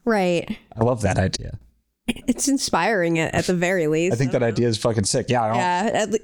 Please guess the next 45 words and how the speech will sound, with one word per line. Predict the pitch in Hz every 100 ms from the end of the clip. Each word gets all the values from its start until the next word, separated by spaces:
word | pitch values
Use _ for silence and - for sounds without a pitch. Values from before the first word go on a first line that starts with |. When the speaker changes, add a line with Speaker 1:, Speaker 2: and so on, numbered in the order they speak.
| 269
Speaker 1:
you | 208 240
know, | 190
as | 196 220
a |
sci-fi | - 208 226 196
concept, | 185 180 185 180 180
it's | 160 190
very, | 180 185 175
um, | 175 180 190 185 -
Speaker 2:
Like, | 165 196 190
I | 196
don't, | 226 190
Speaker 1:
tantalizing. |
Speaker 2:
I'm | 175 240
not | 254 156
sure | - 143
I'm | 117 101
a |
fucking | - 123 110
awake | 92 98 98 -
right | 92 90
now. | 90
You | 90
know | 123
what | 135
I | 135
mean? | 139 135
Like, | 113 120
no, | 139
I |
don't | 151 170
believe | 107 104 113 95
shit. | - 117 90 - - _ _ -
Speaker 1:
No. | 226 170 131 165
Speaker 2:
<laughs> | - - - 220 175 185 - - - _ _ _
But | 156 131 -
it's | 127
an | 127
interesting | 131 135 123 101
concept. | 95 101 95 87 - - - - - _ _ _
And | 113
I've | 110
been | 113
reading, | 113 110 104
um, | 101 92 90